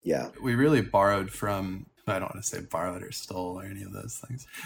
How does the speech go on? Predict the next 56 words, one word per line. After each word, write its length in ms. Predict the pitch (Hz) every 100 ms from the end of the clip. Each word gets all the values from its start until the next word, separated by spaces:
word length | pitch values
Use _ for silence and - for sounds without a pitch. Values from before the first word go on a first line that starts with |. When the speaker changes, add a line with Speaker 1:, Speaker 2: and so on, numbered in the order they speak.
| -
Speaker 2:
I 60 | -
say 140 | 160
Speaker 1:
Are 40 |
Speaker 2:
we 60 | 151
Speaker 1:
you 60 | -
Speaker 2:
looked 140 | -
Speaker 1:
talking 160 | - 107
Speaker 2:
at, 80 |
Speaker 1:
about 80 | -
Speaker 2:
we, 80 | 107
Speaker 1:
Verdana? 440 | 101 104 123 123 -
Speaker 2:
we 220 | 127 120 123
looked 180 | 139
at 120 | 151 139
some 180 | 147 127
very 280 | 123 143
masterful 800 | 160 143 139 143 160 151 160 143 117
early 340 | 117 135 139
designs 560 | 139 131 131 156 143 120
that 120 | 117
still 340 | - - 117 123
hold 240 | 151 151
up, 320 | 190 143 - _ _ -
right? 280 | 117 120 -
I 60 |
Speaker 1:
Yeah. 80 | -
Speaker 2:
mean, 240 | 113 113
Verdana, 640 | 110 120 107 110 117 117 110
you 120 | 113
don't 240 | 113 113
wanna 220 | 113 110 107
set 340 | - 104 -
your 100 | 98
<laughs> 140 | 92 -
U 80 | -
I 160 | 107 95
in 140 | 95
Verdana, 560 | 95 90 90 101 120 127 _ 107
but 120 | 110
if 120 | -
you 80 | 104
did, 540 | - 185 117 113 151 - _ _ _ -
it 100 | 131
wouldn't 240 | 156 202 -
look 200 | - -
bad, 280 | 95 - 120 _
<laughs> 120 | -
right? 180 | 135 -
Like, 240 | 208 139
it 80 | 220
actually, 320 | 170 175 160 151
like, 160 | 175
Verdana's 600 | - 139 151 202 143 131 - -
so 240 | - 180
well 240 | 131 - 156
done. 460 | 135 - 143 -